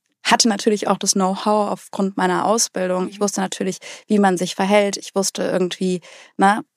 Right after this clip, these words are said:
obwohl ich so lange nicht mehr in dem Job bin, wusste ich trotzdem, wie ich mich zu verhalten habe. Und ich glaube, das hat mir die Entscheidung eigentlich so ein bisschen abgenommen, weißt du, dass ich A, natürlich so ein bisschen vom Fach gewesen bin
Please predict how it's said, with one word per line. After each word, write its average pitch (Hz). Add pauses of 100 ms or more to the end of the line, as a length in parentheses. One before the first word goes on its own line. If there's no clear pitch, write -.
(480)
obwohl 196
ich 196
so 190
lange 202
nicht 196
mehr 190
in 185
dem 190
Job 220
bin, 180
wusste 196
ich 185
trotzdem, 180
wie 185
ich -
mich 180
zu 185
verhalten 196
habe. 175
Und 180 (920)
ich 226
glaube, 247
das 214
hat -
mir 202
die 220
Entscheidung 202
eigentlich 196
so -
ein 185
bisschen 190
abgenommen, 180
weißt 180
du, 226
dass 190
ich - (880)
A, 196
natürlich 220
so 202
ein 196
bisschen 214
vom 202
Fach -
gewesen 294
bin 294